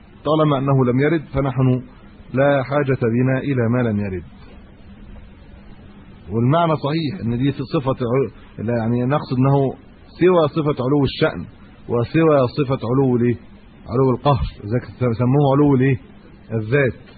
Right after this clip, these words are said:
فالمعنى صحيح، لكن الاطلاق كما ذكرنا. وقال ابن فورك رحمه الله تعالى: "استوى بمعنى على". دول، دول ك-، كبار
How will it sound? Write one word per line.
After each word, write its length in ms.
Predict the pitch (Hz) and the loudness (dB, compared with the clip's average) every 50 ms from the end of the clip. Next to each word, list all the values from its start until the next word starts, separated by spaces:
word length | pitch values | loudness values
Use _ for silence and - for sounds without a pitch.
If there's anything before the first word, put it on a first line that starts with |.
| - - - - - - - - - | -20 -20 -20 -20 -20 -20 -20 -16 -12
فالمعنى 760 | 98 110 117 117 - 107 123 127 131 143 170 180 190 185 170 | -10 -8 -8 -8 -8 -6 -4 -2 0 0 0 0 0 0 -2
صحيح، 540 | 156 - 147 160 175 170 151 123 117 117 131 | -2 -4 -4 -4 -2 -4 -4 -4 -6 -4 -4
لكن 180 | 139 135 - 135 127 | -4 -2 -2 -2 -2
الاطلاق 480 | 123 113 - 120 117 120 143 151 151 - - - - - - - | -2 -4 -6 -8 -6 -2 0 0 -2 -2 -6 -20 -18 -18 -12 -8
كما 160 | - 131 127 120 113 110 | -6 -4 -4 -4 -4 -6
ذكرنا. 200 | 101 98 85 82 - - - - - - - - - - - - - | -8 -10 -12 -14 -14 -16 -18 -18 -18 -18 -18 -18 -18 -18 -18 -18 -12
وقال 180 | - - 143 | -4 -2 -2
ابن 160 | 151 147 139 135 | 0 0 -2 -2
فورك 360 | 117 151 165 165 170 170 170 - | -2 -2 0 0 0 -2 -4 -4
رحمه 320 | 143 127 127 127 127 123 123 | -6 -6 -4 -4 -2 -2 -2
الله 240 | 123 131 143 139 131 | -2 -2 -2 -2 -2
تعالى: 320 | 131 127 143 151 151 127 | -4 -4 -2 -2 -4 -4
"استوى 360 | 120 - - 156 151 151 139 | -6 -6 -4 -2 0 0 0
بمعنى 340 | 123 127 131 135 123 123 123 117 120 | 0 -2 -2 -2 -4 -4 -2 -2 -2
على". 180 | 127 113 92 - - - | -2 -4 -6 -10 -14 -14
دول، 160 | - 117 113 - - - - - - - - - - - - - | -14 -14 -14 -14 -18 -20 -20 -20 -20 -20 -20 -20 -20 -18 -10 -6
دول 100 | 131 123 | -6 -6
ك-، 1080 | - - - - - - - - - 76 92 101 98 98 - - 104 - - - - | -6 -10 -18 -20 -20 -18 -14 -14 -12 -12 -12 -12 -14 -14 -14 -12 -12 -12 -10 -6 -4
كبار 320 | 127 123 123 151 165 175 | -2 0 2 2 2 2